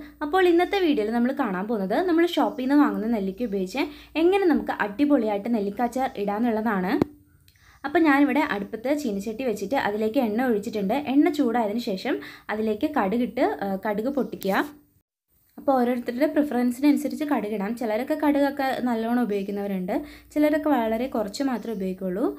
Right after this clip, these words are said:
അടുത്ത നമ്മൾ ഇതിലേക്ക് ചേർത്ത് കൊടുക്കാൻ പോണ ഇൻഗ്രീഡിയൻസ് ഇഞ്ചി,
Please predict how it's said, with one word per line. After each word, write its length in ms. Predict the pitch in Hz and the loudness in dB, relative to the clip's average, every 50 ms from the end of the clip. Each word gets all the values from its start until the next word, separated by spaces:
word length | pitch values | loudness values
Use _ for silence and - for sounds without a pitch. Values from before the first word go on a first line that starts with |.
| - - - - _ _ _ _ _ _ _ _ _ _ _ _ _ _ _ _ _ _ _ | -12 -20 -20 -20 _ _ _ _ _ _ _ _ _ _ _ _ _ _ _ _ _ _ _
അടുത്ത 260 | 277 294 294 294 294 392 381 | 4 4 4 4 4 0 2
നമ്മൾ 200 | 349 294 277 269 254 | 2 2 2 2 0
ഇതിലേക്ക് 340 | 226 226 214 190 196 269 285 - | -2 -2 -2 -2 -4 -4 -2 0
ചേർത്ത് 260 | 294 247 220 - - | 0 0 0 2 2
കൊടുക്കാൻ 280 | 285 277 254 - 254 254 | 2 2 0 -2 -4 -4
പോണ 180 | 247 247 233 240 254 233 | -2 -2 -2 -2 -2 -2
ഇൻഗ്രീഡിയൻസ് 560 | 208 202 214 220 214 196 196 196 - 247 294 359 - - - - _ _ - | -2 -2 -2 -2 -2 -2 -2 -2 -2 -2 -2 -2 -4 -6 -14 -20 _ _ -6
ഇഞ്ചി, 340 | 226 226 220 220 220 226 269 | -2 -2 0 -2 -2 0 0